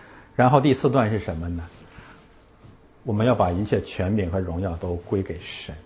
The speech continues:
把主权交给神。我再说一遍啊，传福音、建教会，从家乡开始，一切权柄、荣耀、国度都是基督的。就是这样一个基本的概念了啊。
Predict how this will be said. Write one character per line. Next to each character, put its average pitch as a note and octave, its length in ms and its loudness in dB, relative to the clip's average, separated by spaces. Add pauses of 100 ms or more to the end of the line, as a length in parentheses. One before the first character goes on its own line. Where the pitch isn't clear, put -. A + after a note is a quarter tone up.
(220)
把 G#2+ 120 -4
主 G2+ 220 -4
权 F2+ 400 -6
交 A2 160 -4
给 G#2 160 -4
神。 E2 200 -14 (260)
我 B2+ 100 4
再 E3+ 140 8
说 B2 180 2
一 G#2 80 0
遍 G2+ 160 -2
啊， F2 120 -6 (320)
传 - 200 6
福 D#3+ 140 0
音、 D#3+ 300 4 (320)
建 C3 240 6
教 A#2 240 8
会， A#2+ 200 6 (220)
从 B2+ 260 4
家 C#3+ 240 4
乡 C3 220 2
开 B2+ 180 4
始， F2 300 -2 (340)
一 C3 140 4
切 G#2+ 380 4
权 G#2+ 260 2
柄、 G2+ 220 0
荣 G2+ 240 0
耀、 G#2+ 200 2 (120)
国 G#2 180 2
度 A#2 140 4
都 G2 180 -2
是 F#2+ 140 -4 (100)
基 G#2+ 140 -4
督 F#2 160 -8
的。 E2+ 80 -10 (1700)
就 B2+ 100 6
是 A#2 100 4
这 B2+ 120 2
样 A2 160 4
一 F#2+ 80 -2
个 G2 320 -2 (120)
基 C#3+ 180 0
本 G#2 180 0
的 F2+ 100 -4
概 F#2+ 220 0
念 F2+ 160 -6
了 - 400 -16
啊。 F2+ 140 -12